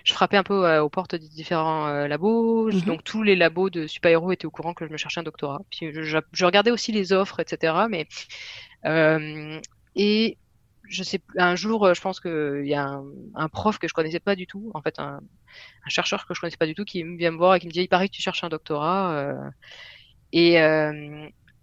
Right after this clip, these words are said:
Speaker 1: et c'était mon directeur de thèse, je, je ne savais pas à
Speaker 2: Ok.
Speaker 1: ce moment-là, mais, euh, et c'était quelqu'un, c'est quelqu'un que j'aime énormément et qui est, euh, qui a un contact, euh, très simple et très, euh, pas du tout flamboyant par rapport à beaucoup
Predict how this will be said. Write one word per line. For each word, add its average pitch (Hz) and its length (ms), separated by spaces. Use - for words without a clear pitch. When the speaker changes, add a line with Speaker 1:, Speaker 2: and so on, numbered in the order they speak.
Speaker 1:
et 175 80
c'était 156 280
mon 147 140
directeur 147 320
de 127 80
thèse, - 300
je, - 140
je - 200
ne 147 40
savais 285 160
pas - 120
à 180 40
Speaker 2:
Ok. 196 60
Speaker 1:
ce - 60
moment-là, 143 240
mais, 165 360
euh, 143 420
et 160 260
c'était 175 260
quelqu'un, 214 420
c'est 180 220
quelqu'un 208 280
que 147 300
j'aime 147 180
énormément 170 600
et 156 180
qui 151 400
est, 143 100
euh, 143 100
qui - 100
a 165 40
un 156 60
contact, 190 420
euh, 151 180
très - 280
simple 190 340
et 156 60
très, 190 300
euh, 151 220
pas 214 100
du 190 80
tout 226 100
flamboyant 170 520
par 175 100
rapport 156 200
à 160 40
beaucoup 180 260